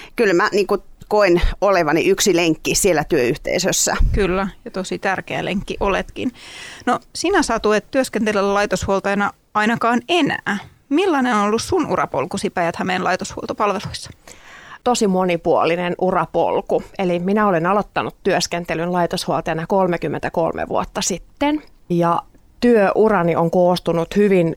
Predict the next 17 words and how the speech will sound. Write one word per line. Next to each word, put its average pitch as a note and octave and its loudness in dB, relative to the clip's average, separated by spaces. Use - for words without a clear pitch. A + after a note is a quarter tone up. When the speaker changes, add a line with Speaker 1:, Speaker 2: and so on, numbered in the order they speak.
Speaker 3:
erilaisista F3+ 2
kohteista. G3 -2
Työnantaja G3+ 4
on E3 4
aina E3 2
mahdollistanut E3+ 0
siirtymisen E3+ 0
toiseen E3+ 2
kohteeseen, E3 0
ja E3+ 0
tietysti E3+ -2
itsellä D#3 -2
on E3 2
ollut E3 0
myös F3 -2
into F3 0
siihen F3+ -4